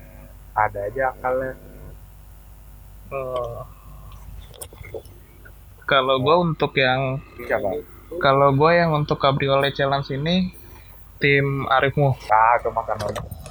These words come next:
Speaker 1: Pertama menang kali.
Speaker 2: Enggak, memang udah dari awal kan. Oh, nih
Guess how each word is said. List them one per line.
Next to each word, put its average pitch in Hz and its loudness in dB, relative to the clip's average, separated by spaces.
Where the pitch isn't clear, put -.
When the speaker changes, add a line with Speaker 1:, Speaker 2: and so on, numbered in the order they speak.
Speaker 1:
Pertama 107 -2
menang 117 -6
kali. 131 -2
Speaker 2:
Enggak, 220 4
memang 185 4
udah 180 2
dari 175 4
awal 196 6
kan. 208 0
Oh, 160 2
nih 175 0